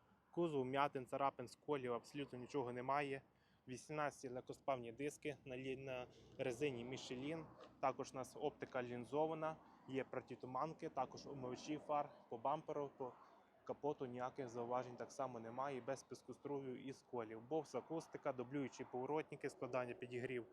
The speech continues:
електрорегулювання дзеркал, всі вікна оригінальні, включаючи лобове. Є датчик світла, датчик дощу,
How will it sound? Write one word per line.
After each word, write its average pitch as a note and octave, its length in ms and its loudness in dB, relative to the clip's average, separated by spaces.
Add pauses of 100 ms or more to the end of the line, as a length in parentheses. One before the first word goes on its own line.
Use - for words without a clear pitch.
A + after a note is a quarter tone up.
(400)
електрорегулювання B2 920 4
дзеркал, B2+ 460 4
всі C3 280 -4
вікна B2+ 280 -2
оригінальні, B2 520 0
включаючи B2 580 0
лобове. C3 480 2 (440)
Є C3+ 260 4
датчик B2 400 2
світла, B2 280 0
датчик B2 340 2 (400)
дощу, D#3+ 520 -2